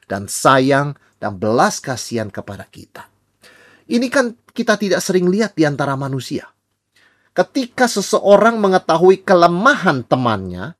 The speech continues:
atau kelemahan orang lain, dia menjadi kehilangan respek. Dia menjadi orang yang menghina. "Oh, ternyata kamu sama saja.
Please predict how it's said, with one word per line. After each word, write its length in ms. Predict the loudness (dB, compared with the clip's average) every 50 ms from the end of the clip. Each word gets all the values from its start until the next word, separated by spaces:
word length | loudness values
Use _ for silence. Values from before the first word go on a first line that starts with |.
| _ _ _ _ _ _ _ _ _
atau 320 | 0 2 2 4 2 2
kelemahan 560 | 4 6 6 6 6 4 2 2 4 2 2 2 2
orang 320 | 4 4 4 4 2 0
lain, 340 | -4 -6 -6 -6 -6 -6 -6 -8 -10 _ _ _ _ _ _ _ _ _ _ _
dia 240 | -8 0 4 4
menjadi 480 | 4 6 4 4 4 4 4 4 2 0
kehilangan 560 | 0 0 0 0 0 0 0 0 0 0 -2
respek. 400 | -2 -2 -4 -6 -6 -6 -6 -6 -6 _ _ _ _ _ _ _ _ _ _ _ _ _ _ _ _ _ _
Dia 240 | -10 2 4 6 6
menjadi 480 | 6 4 2 2 2 0 0 0 -2 0
orang 320 | 2 2 2 2 2 -2
yang 160 | -2 -2 -4
menghina. 400 | -4 -2 -2 -2 0 0 0 -2 -4 _ _ _ _ _ _ _ _ _ -2 0
"Oh, 160 | 0 0 -2 -6
ternyata 640 | -10 -10 -8 -6 -6 -6 -6 -6 -6 _ -4 -4 -4 -6 -10
kamu 240 | -8 -6 -6 -4 -6
sama 320 | -4 -4 -6 -6 -4 -6
saja. 560 | -4 -4 -2 -2 -2 -4 -4 -4 -4 -4 -6